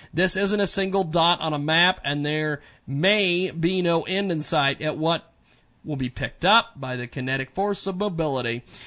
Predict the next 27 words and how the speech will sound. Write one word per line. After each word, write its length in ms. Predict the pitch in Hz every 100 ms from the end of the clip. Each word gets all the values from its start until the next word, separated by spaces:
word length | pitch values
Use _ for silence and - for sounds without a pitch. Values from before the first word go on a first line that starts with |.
| - -
And 120 | 127
we've 100 | 131
got 160 | 151
social 300 | 147 165 151
media 360 | 143 160 147 139
marketing 440 | 143 151 151 135
innovator 360 | 143 139 139 127
Eric 320 | - 139 127
L. 140 | 135 127
Smith 260 | 147 135
with 120 | 131
us 140 | 123 -
on 100 | 120
the 80 | 120
telephone. 400 | 143 135 139 - - - - 190
Now, 380 | 226 220 214 - -
why 380 | - 208 262 427
has 300 | 392 403 226
Google 440 | 202 277 277 269
remained 520 | 226 202 196 208 220 208
on 220 | 190 185
top 300 | 185 185 165
of 60 |
the 100 | 160
mobility 640 | 160 160 175 202 185 160 -
empire, 580 | 190 196 151 139 113 -
Eric? 400 | 117 120 151